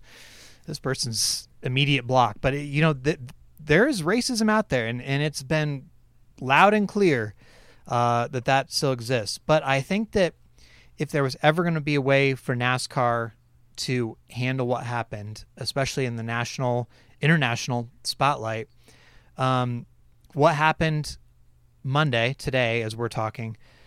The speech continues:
uh, before the race, I mean, it was one of the, no, it was, I wouldn't even say one of the, probably the most moving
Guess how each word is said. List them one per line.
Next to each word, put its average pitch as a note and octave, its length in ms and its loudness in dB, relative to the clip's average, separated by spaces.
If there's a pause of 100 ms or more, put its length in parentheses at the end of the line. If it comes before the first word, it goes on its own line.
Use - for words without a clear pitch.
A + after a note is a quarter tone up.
(540)
uh, C3 260 4
before B2+ 360 0
the C#3+ 80 2
race, B2+ 480 -2 (100)
I C#3 60 -2
mean, C3+ 160 0
it C#3+ 120 -4
was D3+ 240 -2 (400)
one D3+ 300 2
of F3 160 -2
the, E3 480 6 (580)
no, F3+ 240 4
it C#3+ 40 6
was, D3 220 -2
I D#3+ 80 0
wouldn't F#3 180 4
even F3 100 0
say D#3+ 120 2
one C#3+ 220 2
of B2+ 100 -2
the, G#2+ 160 -8
probably F3+ 300 -2
the D#3 100 -2
most D3 280 2
moving E3+ 640 4